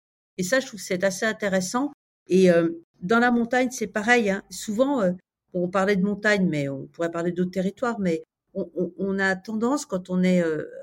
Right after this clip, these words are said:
impliqué dans un, dans un territoire, à ne plus voir, euh, quelles sont nos ressources. Et c'est vrai que des choses qui nous paraissent évidentes, simples, euh,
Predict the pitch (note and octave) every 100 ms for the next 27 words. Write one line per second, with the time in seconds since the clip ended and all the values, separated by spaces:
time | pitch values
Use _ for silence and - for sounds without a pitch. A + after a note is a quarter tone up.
0 | - G3 F#3 A3 F#3 A#3 F#3+ F3+ E3 D3+
1 | C#3+ - F3+ F3+ F3 F#3+ F#3 F#3 A#3 A3+
2 | F3 D3+ - F#3+ F#3+ G#3+ A3+ F#3 F#3 F3+
3 | F#3+ F#3 F3+ F3+ F3+ - - - _ _
4 | _ _ _ _ _ _ _ F3+ F#3+ F#3+
5 | A3+ F#3 F#3 A#3 - F3+ F3+ G3 F3+ F#3+
6 | F#3 - D#3+ F3+ F3+ F#3 F3 F3+ - F#3
7 | E3+ F3+ F3+ E3 D3+ D3+ D3+ D3+